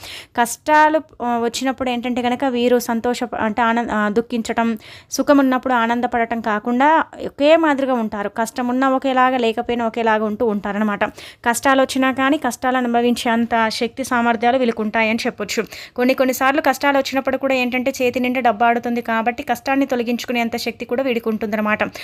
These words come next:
నమ్మిన వ్యక్తుల వల్ల ఏంటంటే దారుణంగా మోసపోతారు. మోసం అంటే మోసపోయినప్పటికీ కూడా ఏంటంటే ఆ వ్యక్తులకండి వీరి ద్వారా ఏంటంటే ఏదో ఒక హెల్ప్ అనేది జరుగుతూనే ఉంటుందని చెప్పొచ్చు.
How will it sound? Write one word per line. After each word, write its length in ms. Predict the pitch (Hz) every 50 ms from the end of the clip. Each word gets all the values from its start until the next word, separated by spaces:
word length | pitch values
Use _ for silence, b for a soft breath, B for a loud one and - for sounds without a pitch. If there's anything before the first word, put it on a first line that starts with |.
| B B B
నమ్మిన 320 | 220 233 233 247 285 302 320
వ్యక్తుల 320 | 294 294 285 - 285 269
వల్ల 180 | 269 269 269 269
ఏంటంటే 400 | 262 247 247 233 254 240 254 262
దారుణంగా 460 | 226 233 226 233 233 240 233 233 254
మోసపోతారు. 720 | 247 233 226 - 240 226 - 220 214 226 214 214 226 226 -
మోసం 400 | 247 247 240 233 - 262 254 - - B B B B B B
అంటే 160 | - 240 285
మోసపోయినప్పటికీ 840 | 269 247 240 240 269 - 294 294 277 269 269 277 269 - 277 277 277
కూడా 120 | 277 269
ఏంటంటే 320 | 262 254 247 262 262 247 285
ఆ 100 | 269 254
వ్యక్తులకండి 600 | 233 220 - - 262 254 254 247 240 240 247 294
వీరి 300 | 254 254 254 254 233 262
ద్వారా 300 | 226 233 247 247 254 269
ఏంటంటే 440 | 262 247 247 240 247 240 262 269 254
ఏదో 160 | 240 233 254
ఒక 100 | 247 247
హెల్ప్ 260 | 247 226 233 240 233 233
అనేది 220 | 226 240 247 269
జరుగుతూనే 500 | 254 254 220 214 220 226 254 254 262 262
ఉంటుందని 420 | 247 233 226 220 233 220 226 247 240 -
చెప్పొచ్చు. 400 | 233 - - 202 - - 233 190